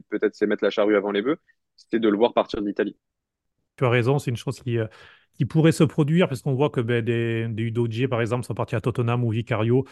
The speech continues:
Speaker 2: donc c'est vrai que de plus en plus
Speaker 1: Et
Speaker 2: rapidement.
Speaker 1: en plus, il est gaucher. Il peut intéresser aussi, euh, certains coachs, euh,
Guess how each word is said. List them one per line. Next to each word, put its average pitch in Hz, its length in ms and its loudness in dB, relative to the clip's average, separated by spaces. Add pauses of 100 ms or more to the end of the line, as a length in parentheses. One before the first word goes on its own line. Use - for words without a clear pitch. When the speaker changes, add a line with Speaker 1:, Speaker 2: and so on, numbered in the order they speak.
(320)
Speaker 2:
donc 107 140 -6
c'est - 60 -6
vrai 123 80 2
que 110 80 -4
de - 20 -6
plus 113 160 -6
en 120 80 0
plus 123 100 -4
Speaker 1:
Et - 20 4
Speaker 2:
rapidement. 147 360 8
Speaker 1:
en 151 60 6
plus, 165 200 0
il 143 100 8
est 131 60 6
gaucher. 127 320 0 (140)
Il 101 40 -12
peut 123 120 2
intéresser 117 500 2
aussi, 135 460 -2
euh, 107 960 0
certains 110 420 -8
coachs, 127 460 0
euh, 104 320 0